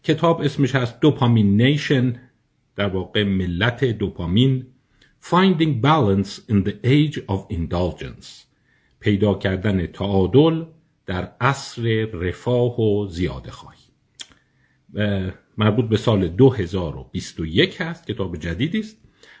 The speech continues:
و خانم آنا لمپکی این رو نوشته. خانم آنا لمپکی،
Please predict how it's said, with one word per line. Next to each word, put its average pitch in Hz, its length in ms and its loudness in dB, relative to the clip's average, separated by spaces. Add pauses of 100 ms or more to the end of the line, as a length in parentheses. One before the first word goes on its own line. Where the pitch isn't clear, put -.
و 120 80 2
خانم 127 340 2
آنا 180 480 2
لمپکی 151 880 0
این 98 160 0
رو 90 100 -2
نوشته. - 420 -12
خانم 117 320 -2
آنا 113 260 -2
لمپکی، 113 600 -2